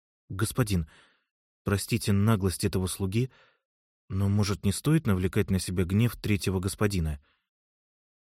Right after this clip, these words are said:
Юншень поднял на него удивленный взгляд. Тот так и стоял, прижимая Гуцинь к груди, не двигаясь ни на цунь.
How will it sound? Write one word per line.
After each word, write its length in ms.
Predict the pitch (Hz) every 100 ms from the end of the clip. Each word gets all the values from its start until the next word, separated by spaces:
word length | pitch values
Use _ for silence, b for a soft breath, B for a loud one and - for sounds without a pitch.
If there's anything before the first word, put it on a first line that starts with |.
| _
Юншень 520 | 92 101 92 - 185 190
поднял 320 | 175 160 170
на 100 | 165
него 240 | 160 151
удивленный 560 | 160 139 123 95 98 123
взгляд. 460 | 117 101 82 78 _ _ _ _ _ _ _ 151
Тот 240 | 165 -
так 200 | - 151
и 40 | 151
стоял, 460 | - 160 175 156
прижимая 500 | 98 104 95 110 113
Гуцинь 380 | 92 110 - 107
к 40 | 92
груди, 280 | 101 120
не 140 | 180 104
двигаясь 540 | 98 123 127 120 -
ни 100 | 113
на 140 | 117 120
цунь. 380 | - 98 80